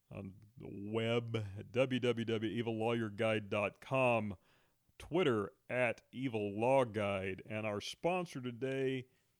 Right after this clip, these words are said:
you can find at Unreasonable Patriot on Facebook. This is all intended for entertainment purposes only. Don't be a dumbass to do anything I just said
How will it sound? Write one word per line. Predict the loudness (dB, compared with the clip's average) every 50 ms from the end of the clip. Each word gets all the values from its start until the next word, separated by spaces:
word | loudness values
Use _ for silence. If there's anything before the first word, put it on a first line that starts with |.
| _ _
you | -12 -8
can | -6 -8 -8
find | -8 -6 -6 -4 -2 -2 -4 -4 -6 -6
at | -2 0 0 0 0 -2 -8
Unreasonable | -10 -10 -8 -8 -8 -8 -10 -10 -10 -12 -14 -14 -12 -8
Patriot | -6 -6 -6 -6 -8 -8 -8 -8 -8 -8 -8
on | -6 -4 -4 -4 -4 -6 -8 -12 -14 -10 -6
Facebook. | -6 -6 -6 -6 -10 -6 -4 -2 -2 -2 -4 -8 -18 -20 _ _ _ _ _ _ _ _ _ _ _ _ -20 -20 _ _ _ _ _ _ -12
This | -12 -8 -8
is | -8 -2 4
all | 6 8 8 8 8 6
intended | 4 2 0 0 -2 -2 -4 -6
for | -6 -6
entertainment | -4 -4 -4 -4 -4 -2 -2 -4 -4 -2
purposes | -2 -2 -2 -2 -6 -8 -8 -6 -2 -2
only. | -2 0 0 -2 -4 -4
Don't | -6 -4 -2 0 0 0 -2 -2
be | 0 0
a | 0 0
dumbass | 0 0 -2 0 -2 -2 -4 -4 -6 -8
to |
do | -8 -4 -4 -2
anything | -2 -4 -6 -4 -4 -4 -4 -2
I | -4 -4
just | -4 -6 -8 -8 -8 -10 -6
said | -4 -2 0 0 -2 -2 -6 -10